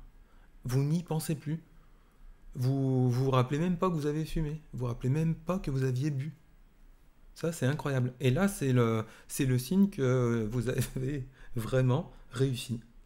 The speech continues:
Vous avez vaincu l'addiction. Donc, au bout de quelques mois, c'est comme si vous n'aviez jamais fumé.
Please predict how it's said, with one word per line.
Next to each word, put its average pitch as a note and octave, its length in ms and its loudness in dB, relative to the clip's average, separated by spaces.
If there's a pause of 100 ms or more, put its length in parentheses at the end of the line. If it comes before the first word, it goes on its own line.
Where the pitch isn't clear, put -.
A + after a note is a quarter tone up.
(160)
Vous B2 160 -2
avez C#3+ 160 -2
vaincu C3 540 -2 (600)
l'addiction. B2 500 -4 (2000)
Donc, C3+ 400 0 (140)
au C3 100 2
bout C3+ 120 2
de - 60 -8
quelques B2+ 200 0
mois, B2+ 220 2
c'est C3 180 -4
comme D#3+ 180 0
si D3+ 120 -8
vous B2 140 -2
n'aviez C3 320 4
jamais D#3 420 -2
fumé. C3 360 -2